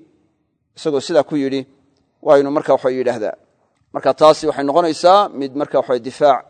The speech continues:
u ah oo ka baajinaysa oo shaytaanku sharkiisii aan waxba yeelaynin, aan waxba gaadhsiinaynin, ayay markaa noqonaysaa. Adducaa'u xiinamaa yaqacu maa laa yardaah.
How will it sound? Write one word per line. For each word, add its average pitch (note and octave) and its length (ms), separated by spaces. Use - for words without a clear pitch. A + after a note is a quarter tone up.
u C3+ 140
ah C3+ 140
oo C3+ 60
ka - 140
baajinaysa C3 640
oo D3 80
shaytaanku C3+ 420
sharkiisii B2+ 460
aan C3 120
waxba B2 240
yeelaynin, B2 640
aan B2 100
waxba C3+ 220
gaadhsiinaynin, D3+ 760
ayay D#3 140
markaa C#3+ 220
noqonaysaa. G2+ 420
Adducaa'u F#3 480
xiinamaa F3 400
yaqacu F3 400
maa E3+ 200
laa D3+ 120
yardaah. C#3+ 400